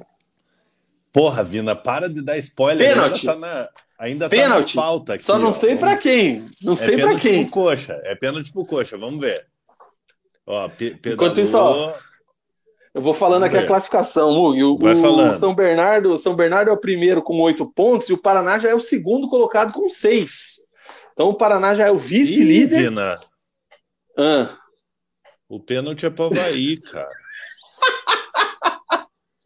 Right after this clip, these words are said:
Speaker 2: Você tá tão
Speaker 1: Filha
Speaker 2: atrasado,
Speaker 1: da
Speaker 2: cara, que
Speaker 1: puta.
Speaker 2: acontece muita coisa aí.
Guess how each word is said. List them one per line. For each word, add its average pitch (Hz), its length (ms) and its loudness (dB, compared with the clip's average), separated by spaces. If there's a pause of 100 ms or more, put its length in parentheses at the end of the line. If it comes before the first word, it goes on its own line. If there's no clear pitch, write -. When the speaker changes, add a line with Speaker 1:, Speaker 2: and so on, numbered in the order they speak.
(140)
Speaker 2:
Você 240 400 -2
tá 247 140 2
tão 254 240 2
Speaker 1:
Filha 311 140 2
Speaker 2:
atrasado, - 400 2
Speaker 1:
da - 60 -4
Speaker 2:
cara, 156 180 2
que 185 100 0
Speaker 1:
puta. 185 100 0
Speaker 2:
acontece 208 500 0
muita 247 340 0
coisa 180 420 2
aí. 139 160 0